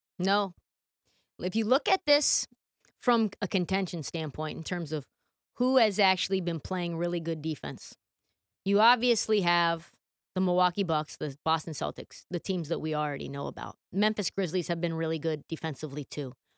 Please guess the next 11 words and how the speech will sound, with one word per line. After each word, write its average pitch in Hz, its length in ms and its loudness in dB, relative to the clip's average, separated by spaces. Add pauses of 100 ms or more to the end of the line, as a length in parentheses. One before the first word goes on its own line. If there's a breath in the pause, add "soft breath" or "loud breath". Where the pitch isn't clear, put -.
(140)
But 202 120 0
since 349 260 2
the 247 120 4
All-Star 220 340 4
break, - 360 -10 (800)
teams 285 220 2
have 233 100 4
been 185 160 2
very 196 320 4
good 190 280 0
defensively. 196 640 -2